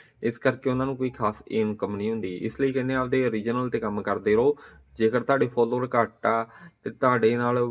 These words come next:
ਮਤਲਬ ਆਡੀਅנס ਵਧੀਆ ਜੁੜੀ ਆ, ਤੁਹਾਡੇ ਲਾਈਕ ਕੁਮੈਂਟ ਵਾਹਵਾ ਹੁੰਦੇ ਆ, ਮਤਲਬ ਤੁਹਾਨੂੰ ਲੋਕ ਪੂਰਾ ਸਪੋਰਟ ਕਰਦੇ ਆ, ਤੁਹਾਡੀ ਹਰੇਕ ਵੀਡੀਓ 'ਤੇ ਲਾਈਕ ਕੁਮੈਂਟ ਕਰਦੇ ਆ, ਤੁਹਾਡੀ ਰੀਚ ਕਾਫੀ ਆ, ਤੇ ਫਾਲੋਅਰ ਭਾਵੇਂ ਤੁਹਾਡੇ ਘੱਟ ਆ, ਤੇ ਤੁਹਾਨੂੰ ਵਧੀਆ ਇਨਕਮ ਹੋਊਗੀ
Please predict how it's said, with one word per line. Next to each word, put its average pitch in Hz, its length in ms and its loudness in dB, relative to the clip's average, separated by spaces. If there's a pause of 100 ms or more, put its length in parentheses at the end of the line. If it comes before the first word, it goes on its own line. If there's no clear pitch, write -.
(120)
ਮਤਲਬ 117 340 -2
ਆਡੀਅנס 110 440 2
ਵਧੀਆ 117 320 0
ਜੁੜੀ 113 340 -2
ਆ, 113 140 0 (340)
ਤੁਹਾਡੇ 113 460 2
ਲਾਈਕ 101 380 2
ਕੁਮੈਂਟ 110 300 0
ਵਾਹਵਾ 107 280 0
ਹੁੰਦੇ 113 320 0
ਆ, 110 140 -2 (400)
ਮਤਲਬ 127 340 2 (340)
ਤੁਹਾਨੂੰ 143 260 4
ਲੋਕ 135 220 2
ਪੂਰਾ 139 280 0
ਸਪੋਰਟ 120 420 -2
ਕਰਦੇ 120 340 0
ਆ, 123 40 0
ਤੁਹਾਡੀ 131 300 -2
ਹਰੇਕ 120 260 0
ਵੀਡੀਓ 113 280 -2
'ਤੇ 127 120 -2
ਲਾਈਕ 110 280 0
ਕੁਮੈਂਟ 110 340 -2
ਕਰਦੇ 110 360 0
ਆ, 117 80 0
ਤੁਹਾਡੀ 120 520 -2
ਰੀਚ 120 280 -2
ਕਾਫੀ 104 480 -2
ਆ, 92 160 -4 (320)
ਤੇ 117 80 -6
ਫਾਲੋਅਰ 127 360 2
ਭਾਵੇਂ 135 260 -2
ਤੁਹਾਡੇ 127 360 0
ਘੱਟ 101 320 -4
ਆ, 82 120 -8 (460)
ਤੇ 135 60 -4
ਤੁਹਾਨੂੰ 147 380 2
ਵਧੀਆ 151 280 2
ਇਨਕਮ 113 360 2
ਹੋਊਗੀ 87 360 -2